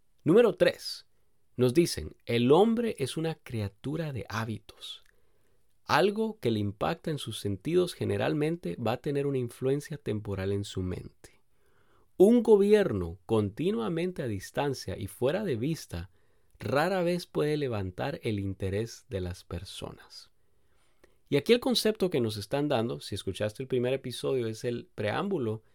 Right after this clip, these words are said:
que este documento muy largo, que fueron varias publicaciones de The Federalist Papers, es en el afán de crear la unión, es decir, que se acepte la unión y la Constitución. Y la idea aquí era,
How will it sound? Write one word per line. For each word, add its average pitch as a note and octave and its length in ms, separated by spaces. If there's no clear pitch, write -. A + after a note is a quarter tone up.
que A#2+ 180
este G3 460
documento A#2+ 840
muy G#2 280
largo, C3+ 500
que - 80
fueron A2 260
varias A#2 300
publicaciones A2 800
de F#2 80
The F2+ 140
Federalist B2 420
Papers, A#2+ 340
es D3 180
en A#3 100
el G3+ 100
afán D#3 380
de G3+ 160
crear A#2+ 340
la E3 140
unión, A#2+ 420
es A#2 120
decir, B2 280
que B2+ 140
se A2 160
acepte - 720
la A2+ 200
unión A#2 460
y F3+ 60
la A2+ 160
Constitución. A2 880
Y A#2+ 140
la A2 100
idea B2+ 240
aquí D3+ 280
era, D3 200